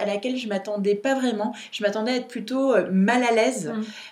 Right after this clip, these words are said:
Speaker 1: Euh, est-ce que j'ai été, mais vraiment dans les premières pages. Donc, pour les gens qui aiment pas trop tout ce qui est violent, et cetera, enfin, sachez que voilà, même si les premières
Speaker 2: Mm.
Speaker 1: pages sont très dures et qu'après, il y a des insinuations
Speaker 2: Ouais.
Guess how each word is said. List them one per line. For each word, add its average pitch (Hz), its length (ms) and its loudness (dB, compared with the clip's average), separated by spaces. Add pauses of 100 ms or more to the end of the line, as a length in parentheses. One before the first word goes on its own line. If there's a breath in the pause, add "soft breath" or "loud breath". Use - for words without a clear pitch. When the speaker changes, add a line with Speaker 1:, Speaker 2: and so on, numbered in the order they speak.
(120)
Speaker 1:
Euh, 175 440 2
est-ce - 220 2
que - 140 -2
j'ai 208 240 4
été, 254 360 2
mais 208 140 2
vraiment 214 400 0
dans 214 120 0
les 185 120 0
premières 196 380 -4
pages. 214 380 -2 (320 loud breath)
Donc, 220 180 -4
pour 277 140 2
les 269 120 4
gens 277 220 2
qui 277 120 -2
aiment 208 140 0
pas 226 120 0
trop 254 240 -4
tout 254 120 -8
ce 196 100 -8
qui - 120 -6
est 214 60 2
violent, 226 340 2
et 214 120 2
cetera, 226 580 2
enfin, 175 420 -4 (340 loud breath)
sachez 240 380 0
que 214 40 -6
voilà, 214 400 8
même 247 200 4
si 269 180 -2
les 233 100 0
premières 247 360 -2
Speaker 2:
Mm. - 20 -16
Speaker 1:
pages 247 380 2
sont 220 280 -4
très 247 200 -2
dures 254 340 0
et 190 100 0
qu'après, 208 320 2
il 247 60 0
y 226 40 2
a 190 40 4
des 190 240 0
insinuations 240 760 2
Speaker 2:
Ouais. 254 60 4